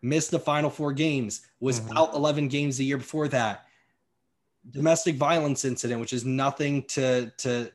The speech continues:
Speaker 1: to shrug off.
Speaker 2: Mm-hmm.
Speaker 1: Was involved in an incident of potentially this offseason where it was his friends, he knew them or something. Like, again, I personally don't even think he really deserves,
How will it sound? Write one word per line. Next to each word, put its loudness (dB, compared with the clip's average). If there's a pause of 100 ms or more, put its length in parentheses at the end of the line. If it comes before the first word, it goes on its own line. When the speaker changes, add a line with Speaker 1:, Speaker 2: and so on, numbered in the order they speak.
Speaker 1:
to -6
shrug 0
off. 0 (280)
Speaker 2:
Mm-hmm. -8
Speaker 1:
Was -10
involved 2
in 2
an 2
incident -2
of -2
potentially -2
this -4
offseason -4
where -2
it -4
was -8
his -8
friends, -2
he -4
knew -2
them -4
or -4
something. -4 (540)
Like, 0
again, 2
I 2
personally -2
don't 0
even -2
think -4
he -6
really -2
deserves, -2